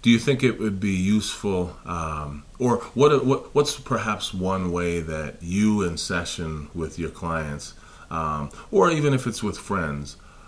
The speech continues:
what's, uh, something that you would suggest for someone that is experiencing higher levels of anxiety that are due to,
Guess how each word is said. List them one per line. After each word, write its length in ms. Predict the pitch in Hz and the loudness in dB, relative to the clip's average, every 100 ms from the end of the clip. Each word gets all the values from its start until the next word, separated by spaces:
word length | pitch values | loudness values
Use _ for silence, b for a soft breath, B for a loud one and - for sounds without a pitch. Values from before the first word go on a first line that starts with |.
| B B | B B
what's, 400 | 107 131 - - | -2 0 0 -4
uh, 360 | - 113 110 110 | -2 0 0 0
something 300 | 101 127 120 | 2 2 2
that 120 | 107 | 2
you 220 | 85 107 120 | 4 6 6
would 160 | 104 | 4
suggest 480 | - 87 78 85 - | 0 -4 -2 -2 -2
for 140 | - 82 | -6 -6
someone 420 | 87 82 78 78 | -4 -2 -4 -4
that 300 | 76 71 - - - - | -4 -6 -10 -18 -20 -6
is 200 | 180 220 | 2 2
experiencing 500 | 170 - 87 82 85 73 | 2 0 -2 -2 -4 -4
higher 240 | 80 78 | -2 -2
levels 360 | 76 73 76 73 | -2 -4 -6 -8
of 140 | 71 | -8
anxiety 760 | 71 71 78 73 73 73 73 - B B | -8 -8 -6 -6 -6 -6 -8 -12 B B
that 140 | 85 | -4
are 120 | 82 80 | -2 -2
due 380 | 71 87 82 80 | -2 -2 -2 -4
to, 520 | - 82 78 76 | -4 -4 -4 -6